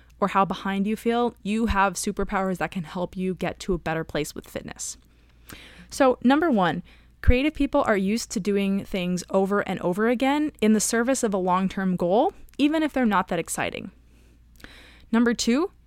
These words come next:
creative people tend to be really good at arranging their schedules and protecting their time.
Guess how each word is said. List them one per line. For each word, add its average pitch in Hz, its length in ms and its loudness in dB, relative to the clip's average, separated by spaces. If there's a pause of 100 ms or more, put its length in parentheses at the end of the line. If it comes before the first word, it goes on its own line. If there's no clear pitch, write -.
(220)
creative 269 320 2
people 240 300 -2
tend 240 320 0
to 262 80 -2
be 226 200 0
really 208 280 0
good 190 480 0
at 185 160 -2
arranging 185 600 0
their 175 140 0
schedules 196 840 -2
and 185 160 0
protecting 190 600 -4
their 165 120 -2
time. 156 520 -6